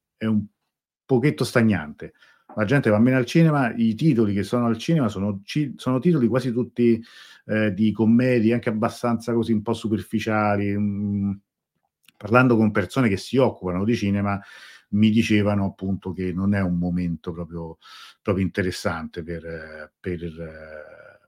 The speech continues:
per la produzione del cinema. Sappiamo che, che l'Iran ha una grandissima tradizione cinematografica. In questo momento arranca un po', questo è dovuto sicuramente alle, ai problemi politici, ai problemi di, di censura. Sapete che il,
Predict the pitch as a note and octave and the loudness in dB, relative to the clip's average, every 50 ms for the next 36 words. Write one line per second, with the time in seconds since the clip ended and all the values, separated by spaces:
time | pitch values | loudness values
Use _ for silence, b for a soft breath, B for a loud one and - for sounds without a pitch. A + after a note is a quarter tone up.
0 | _ - - G#2 G2 G2 F#2 F#2+ F#2+ F#2 - - G#2 G2 F#2 F2+ E2+ - - F2 | _ -6 -4 -2 0 0 -2 -2 -4 -4 -4 -4 -2 -2 -2 -2 -4 -6 -8 -10
1 | D#2 E2+ - - - - - A2+ G#2 G#2+ G2+ F#2 F#2+ - - _ _ _ - A2+ | -10 -10 -10 -10 -10 2 2 4 6 6 4 4 0 -2 -6 _ _ _ 2 2
2 | G#2+ G#2 G2+ G#2+ A2 G#2 A#2 A#2 A#2 A#2 A2+ G#2 G2 F#2+ G2 G2 G2+ F#2+ G2 G2 | 4 6 6 6 8 8 10 8 10 8 8 6 6 2 0 2 2 0 0 -2
3 | F2+ G2+ G2+ G#2 G#2+ G2+ A#2 G#2+ - - F2+ F2 E2+ F2 E2 D#2+ D2+ - - - | -2 -2 2 2 4 4 4 2 2 -2 -6 -6 -6 -6 -8 -10 -12 -14 -12 -12
4 | E2+ D#2+ D2+ F2 D#2+ D#2 D#2+ D2+ E2+ D#2+ D#2 D2+ - _ _ _ b b b b | -12 -12 -10 -12 -12 -12 -12 -12 -12 -12 -12 -16 -18 _ _ _ b b b b
5 | b b b B2+ A#2 A2+ - D#3 - - E3+ D3+ D3 B2+ - G#2+ G2 G2+ G#2+ G2+ | b b b -4 -2 2 2 2 4 6 4 4 4 4 2 2 2 2 0 0
6 | G#2 A2 G2 - - - - - G#2+ F#2+ F#2+ D#2+ F2 F2+ F2+ F2+ - F2+ F2 F2+ | 0 -2 -2 -2 -6 -10 -2 -2 -2 -2 -2 -4 -4 -4 -4 -4 -6 -4 -4 -4
7 | F2+ F#2+ A2+ A2 G2+ G2+ F2+ E2 E2 E2 E2 E2 - F2 D#2 D#2+ F2 E2 D#2 D2+ | 0 2 2 0 0 -2 -6 -8 -8 -10 -12 -12 -12 -14 -12 -12 -12 -12 -4 -4
8 | A#2+ C3+ A2 D#2+ - - - E2 D2 - _ F#2 F2+ D#2+ D#2+ F2 E2+ E2+ E2 E2 | -2 -2 -2 -4 -8 -14 -20 -20 -20 -20 _ -12 -12 -10 -8 -8 -8 -8 -8 -8
9 | E2+ D#2+ - b b b b b b b b G#2 F#2+ A2+ B2+ A#2 - D3+ A#2+ F#2+ | -10 -12 -12 b b b b b b b b -6 0 0 0 2 4 2 2 4
10 | A2 A2 C3 A#2+ G#2 F#2+ F#2 G2 - - A2+ A2+ A#2 A2 A2 - | 4 2 4 4 4 2 0 -4 -6 -2 2 2 2 2 0 -4